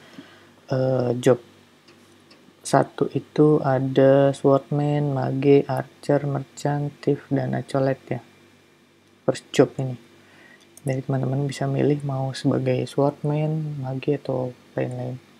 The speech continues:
Gitu. Mungkin kita, saya jelasin dulu sedikit. Kalau swordman itu dia lebih experience ya, expert di pakai pedang,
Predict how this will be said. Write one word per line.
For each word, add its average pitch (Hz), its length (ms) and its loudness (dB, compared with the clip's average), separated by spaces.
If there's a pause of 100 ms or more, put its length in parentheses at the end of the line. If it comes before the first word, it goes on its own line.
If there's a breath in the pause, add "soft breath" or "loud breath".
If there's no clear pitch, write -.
(2250)
Gitu. - 240 -12
Mungkin - 480 -2
kita, 123 160 -2
saya 127 320 -2
jelasin 127 440 -2
dulu 135 120 0
sedikit. 139 360 -2 (1040)
Kalau 143 240 0
swordman 143 800 2
itu 165 880 4 (720 soft breath)
dia 139 160 6
lebih 127 560 4 (480)
experience 131 640 4
ya, 127 160 -4 (240)
expert - 480 -2
di 135 400 2
pakai - 320 -6
pedang, 127 560 2